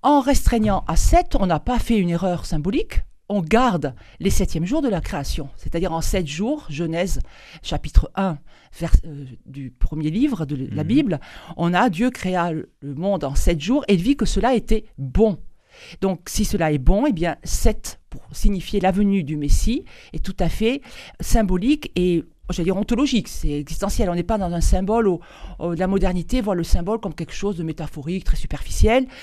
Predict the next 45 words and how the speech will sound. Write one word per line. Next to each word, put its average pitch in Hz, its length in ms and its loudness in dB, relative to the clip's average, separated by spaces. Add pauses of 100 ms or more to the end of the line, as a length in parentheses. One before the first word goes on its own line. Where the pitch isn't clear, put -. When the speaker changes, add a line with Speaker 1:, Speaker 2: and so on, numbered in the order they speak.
(280)
Speaker 1:
Non, 220 320 0 (280)
n'oublions 165 300 -8
pas 214 260 -2
qu'on 180 200 -6
est 170 100 -6
dans 160 120 -6
une, 151 680 -8
une 151 240 -8
façon - 420 -6
de 156 200 -6
comprendre 175 440 -6
le 170 80 -4
monde 196 360 -2
au 190 40 -4
Moyen-Âge 175 560 -2 (460)
qui 196 100 -2
est, 196 240 0 (140)
euh, 170 60 -4
cosmologique. 185 760 -4 (380)
Le 165 120 -4
cosmos, 180 640 -2
le 165 60 -2
macrocosme 170 560 -8
renvoie 156 260 -6
au 151 40 -4
microcosme, 170 840 -4 (340)
et 180 100 0
la 170 120 0
venue 190 180 0
du 165 140 -4
Verbe 185 300 0
n'est 180 180 -2
pas 165 320 2
optionnelle, 170 640 0
n'est 170 80 0
pas 156 200 -2
un 160 60 -2
petit 175 320 -4
événement 175 460 -4
comme 160 180 -6
un 156 60 -4
mondial 160 400 -4
gagné 160 240 -4
ou 160 60 -2
perdu, 170 420 4